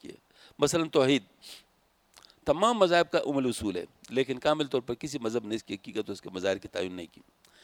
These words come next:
اس بنا پر ہر مذہب میں شرک کی کسی نہ کسی صورت میں شامل ہو گیا۔ صرف اسلام ایک ایسا مذہب ہے جس نے شرک، شرک کے تمام اسباب اور عواقب و نتائج کی، آ، تحدید کی، اس کا کلی استحصال کیا۔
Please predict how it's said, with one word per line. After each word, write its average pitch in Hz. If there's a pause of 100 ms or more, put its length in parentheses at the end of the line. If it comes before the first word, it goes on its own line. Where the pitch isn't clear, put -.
(160)
اس 156
بنا 151
پر 135
ہر 170
مذہب 143
میں 139
شرک 143
کی 131
کسی 127
نہ 123
کسی 113
صورت 107
میں 101
شامل 92
ہو 80
گیا۔ 76 (640)
صرف 170
اسلام 165
ایک 156
ایسا 139
مذہب 131
ہے 170
جس 127
نے 135
شرک، 120
شرک 156
کے 127
تمام 139 (800)
اسباب 110
اور 101
عواقب 107
و 95
نتائج 101
کی، 90 (460)
آ، 98
تحدید 104
کی، - (320)
اس 143
کا 151 (100)
کلی 240
استحصال 92
کیا۔ -